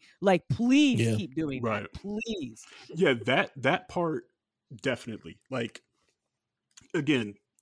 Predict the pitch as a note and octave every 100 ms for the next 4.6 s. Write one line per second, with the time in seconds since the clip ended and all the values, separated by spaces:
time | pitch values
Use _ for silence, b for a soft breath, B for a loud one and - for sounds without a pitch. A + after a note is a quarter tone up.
0 | _ _ - - - - - E3 B2 A#2
1 | A#2 G#2+ G#2+ G2 F#2 F#2 b b b -
2 | A#2+ - D3 D#3 F3 G3 F#3 - - -
3 | _ _ _ _ _ - - B2+ B2 A2
4 | G#2+ A2 - - A2 G2